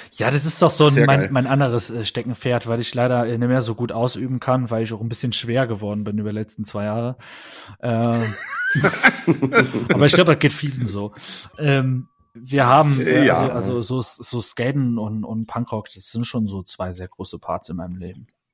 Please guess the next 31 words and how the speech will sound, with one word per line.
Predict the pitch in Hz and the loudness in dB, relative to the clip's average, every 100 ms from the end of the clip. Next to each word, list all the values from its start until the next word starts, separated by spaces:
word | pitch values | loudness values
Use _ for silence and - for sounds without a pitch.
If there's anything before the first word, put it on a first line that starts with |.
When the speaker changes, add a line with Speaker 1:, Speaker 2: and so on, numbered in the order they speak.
| _ | _
Speaker 1:
Definitiv. | 98 - 95 98 98 - - - _ _ _ _ _ - - _ _ _ _ _ _ _ - - - - - _ _ _ _ _ _ - | -12 -8 -8 -6 -6 -8 -18 -20 _ _ _ _ _ -20 -20 _ _ _ _ _ _ _ -20 -20 -20 -20 -20 _ _ _ _ _ _ 0
Speaker 2:
Ich | 123 | 4
versuche | 156 170 165 | 6 6 6
ja | 135 113 | 6 6
immer, | 139 131 | 4 6
so | 131 | 6
eine | 113 | 6
Band | 104 98 123 | 4 4 2
mit | 117 - | -2 0
einem | 98 101 107 | 2 2 2
Satz | 98 - - | 0 -2 -4
zu | 101 | -4
beschreiben. | 95 - 73 80 85 - _ _ - | -4 -4 -6 -6 -8 -12 _ _ -6
Ne, | 98 104 | -4 -2
das, | - 104 - - - | -4 -6 -6 -6 -2
ähm, | 98 101 98 98 98 95 _ _ - | 2 4 4 2 -2 -4 _ _ -8
äh, | - - - - | -8 -8 -14 -6
habe | - 123 | -2 -2
ich | 131 | 2
bei | 104 | 2
Indecent | 104 131 123 135 117 | 4 2 4 2 2
Behavior | 117 113 120 139 104 | 2 2 4 4 4
jetzt | - - | 2 -2
auch | 120 | 0
geübt. | - 151 185 - - - - - _ _ | 0 0 -2 -4 -18 -20 -20 -20 _ _
Und, | 113 | 4
Speaker 1:
Bin | 113 | 4
gespannt. | 107 - 104 107 107 | 2 2 4 6 4
Speaker 2:
ähm, | |
Indecent | 123 135 131 - 123 | 2 2 4 2 2
Behavior | 123 117 120 123 | 4 4 6 6